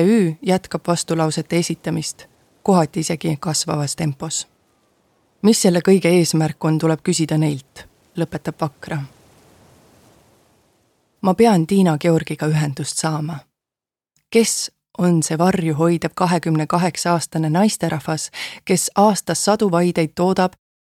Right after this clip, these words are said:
ja need Keskkonnaameti masinavärgi hammasratastesse lennutab, nii et too avalikult oigab? Guugeldades tuleb välja vaid mõni üksik pilt,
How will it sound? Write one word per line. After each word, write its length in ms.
ja 200
need 220
Keskkonnaameti 720
masinavärgi 600
hammasratastesse 1080
lennutab, 500
nii 120
et 120
too 220
avalikult 500
oigab? 420
Guugeldades 840
tuleb 280
välja 280
vaid 200
mõni 280
üksik 380
pilt, 440